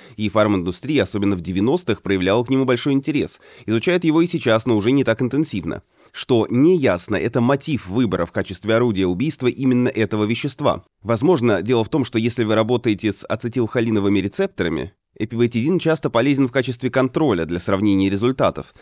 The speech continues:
Некоторые лаборатории используют его именно по этой причине.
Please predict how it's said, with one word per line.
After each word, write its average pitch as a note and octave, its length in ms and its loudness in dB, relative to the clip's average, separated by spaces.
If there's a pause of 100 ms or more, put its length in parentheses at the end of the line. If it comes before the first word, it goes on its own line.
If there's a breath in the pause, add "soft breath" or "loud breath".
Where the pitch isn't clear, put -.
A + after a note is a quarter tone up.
(200 loud breath)
Некоторые G#2+ 380 0
лаборатории G2+ 520 0
используют A#2+ 420 -2
его A#2+ 140 0
именно A#2+ 300 0
по B2 160 2
этой A#2 160 0
причине. G#2+ 540 -2